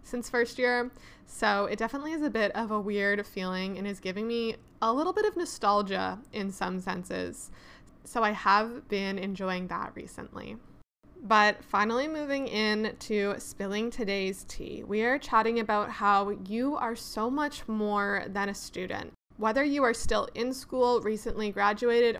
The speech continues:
or have been out of school for a while now, I think that this can still be a valuable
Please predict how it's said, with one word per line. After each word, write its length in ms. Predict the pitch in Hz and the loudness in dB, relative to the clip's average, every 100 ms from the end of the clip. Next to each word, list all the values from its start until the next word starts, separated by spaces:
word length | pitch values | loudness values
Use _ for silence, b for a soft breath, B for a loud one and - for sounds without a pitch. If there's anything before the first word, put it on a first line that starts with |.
| - | -2
or 120 | 233 | 2
have 260 | 220 220 | 4 4
been 160 | 262 262 - | 2 2 2
out 180 | 202 214 | 2 2
of 100 | 214 | -4
school 440 | - 208 208 214 | -6 -2 0 0
for 440 | 208 208 202 202 - | -2 0 2 0 -2
a 60 | 190 | -8
while 460 | 185 175 180 190 | -4 -2 0 0
now, 420 | 226 240 294 349 392 B - - - | 0 2 2 0 -6 B -20 -2 0
I 120 | 233 | 2
think 220 | 262 262 | 2 2
that 140 | 262 | 0
this 240 | 220 214 - | 0 -2 -6
can 220 | - 226 | -6 -6
still 400 | - - 202 214 | -6 -4 0 0
be 280 | 208 202 208 | 0 -2 -2
a 100 | 202 | -4
valuable 720 | 190 180 180 190 190 196 196 | -2 -2 0 -2 -2 -2 -2